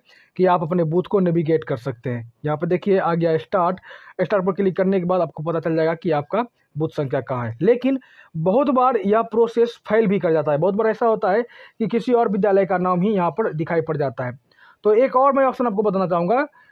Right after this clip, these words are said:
कि बूथ नेविगेटर से भी, अ, वोटर हेल्पलाइन तो आप चेक करेंगे ही, उसके बाद एक दूसरा ऑप्शन यह है चेक करने का। आप Google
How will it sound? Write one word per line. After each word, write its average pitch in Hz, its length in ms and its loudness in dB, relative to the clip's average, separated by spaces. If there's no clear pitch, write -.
कि 190 80 2
बूथ 196 300 0
नेविगेटर 240 520 2
से 240 160 0
भी, 226 240 0
अ, 190 60 2
वोटर 180 260 0
हेल्पलाइन 226 500 0
तो 208 140 2
आप 202 220 2
चेक 208 180 0
करेंगे 220 280 2
ही, 202 180 2
उसके 220 220 0
बाद 269 160 4
एक 254 100 0
दूसरा 233 280 0
ऑप्शन 254 280 2
यह 240 160 4
है 226 240 2
चेक 214 260 0
करने 202 240 0
का। 208 100 0
आप 202 60 0
Google 180 260 2